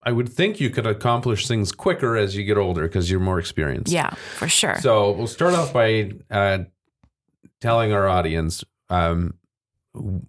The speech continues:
Speaker 1: at what age you transitioned to real estate. So a year ago,
Speaker 2: Yeah.
Speaker 1: telling people your age here.
Speaker 2: Yeah, I don't
Speaker 1: Or you can give a
Speaker 2: mind.
Speaker 1: range
Speaker 2: Yeah.
Speaker 1: if you
Speaker 2: No,
Speaker 1: want.
Speaker 2: no. So I'm in my forties. So forty-three. So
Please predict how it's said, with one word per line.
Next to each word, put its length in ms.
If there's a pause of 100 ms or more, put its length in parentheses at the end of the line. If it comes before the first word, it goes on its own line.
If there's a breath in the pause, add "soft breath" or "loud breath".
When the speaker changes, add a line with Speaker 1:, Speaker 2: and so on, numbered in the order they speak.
Speaker 1:
at 180
what 220
age 280
you 120
transitioned 640
to 100
real 160
estate. 220
So 120
a 60
year 360
ago, 440
Speaker 2:
Yeah. 140
Speaker 1:
telling 180
people 300
your 180
age 240
here. 300
Speaker 2:
Yeah, 140
I 60
don't 160
Speaker 1:
Or 40
you 80
can 200
give 120
a 20
Speaker 2:
mind. 140
Speaker 1:
range 320
Speaker 2:
Yeah. 40
Speaker 1:
if 140
you 80
Speaker 2:
No, 120
Speaker 1:
want. 280
Speaker 2:
no. 220
So 360
I'm 140
in 80
my 140
forties. 420
So 140
forty-three. 760
So 100